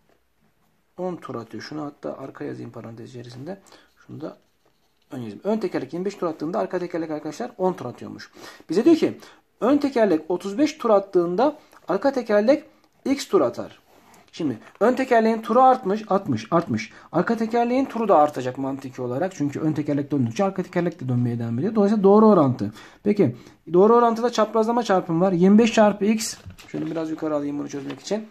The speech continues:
Yirmi beş çarpı x eşittir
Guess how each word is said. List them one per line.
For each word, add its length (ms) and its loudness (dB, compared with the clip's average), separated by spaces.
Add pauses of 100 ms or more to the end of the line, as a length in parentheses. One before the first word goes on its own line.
(680)
Yirmi 300 0
beş 220 0
çarpı 320 0
x 300 -6
eşittir 540 -4